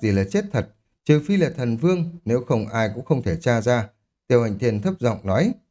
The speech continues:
"Nhưng mà dùng nó để làm gì?" Đoạn Nhạc không hiểu. "Chết à? Các người quên quy tắc thử luyện sao? Cấm giết người. Một khi giết người thì liền bị đào thải." Tiêu Hành Thiên bĩu môi. "Một khi chúng ta chết rồi,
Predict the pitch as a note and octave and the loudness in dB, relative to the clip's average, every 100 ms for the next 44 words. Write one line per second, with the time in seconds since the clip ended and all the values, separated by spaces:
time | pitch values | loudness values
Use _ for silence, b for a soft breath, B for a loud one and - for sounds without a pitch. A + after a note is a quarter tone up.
0 | _ _ _ _ G#3+ G3+ C#3+ C#3+ C3+ G3+ | _ _ _ _ 2 4 2 0 0 0
1 | D3 G2+ G#2+ A#2+ B2 - _ - A2+ G#2 | 0 0 0 0 -2 -6 _ -2 0 0
2 | G2+ - B2+ A#2 B2 F2 E2 _ _ _ | -2 -2 0 2 2 0 -4 _ _ _
3 | _ _ _ - G3 D3 D#2+ - _ _ | _ _ _ 0 0 0 -4 -8 _ _
4 | - D#3+ C3+ A#2+ B2+ A#2+ A#2 A#2+ G3+ G3+ | 2 2 2 -2 -2 -2 -2 -2 -2 -2
5 | D3 F#2 F2 G#2 - C3+ G#2 - _ B2 | -2 0 0 -4 0 0 0 -4 _ 2
6 | D3 F#3+ A#3 A#2+ G#2 F2 - _ _ - | 2 2 0 0 0 -2 -6 _ _ 2
7 | D3+ D#3+ G3 F#3+ A3+ A#2+ A#2 A#2 A#2 A2+ | 2 2 0 2 -2 0 -2 0 0 0
8 | A2 A2 A2+ - A2 G#2+ A2+ F2+ F2 _ | 0 0 -2 0 -2 0 0 -2 -4 _
9 | A2 G#2 G2 A#2 A#2+ G#2 B2 F3 C3+ B2 | 0 2 2 2 0 2 2 2 2 0
10 | G#2 _ _ _ _ D#3 D#3+ G#3 F3+ F#3+ | -4 _ _ _ _ 2 2 0 -2 -2
11 | G3 F#3 E3+ A3 A3 A#2+ A2 F2+ | 0 0 0 -2 -2 0 0 0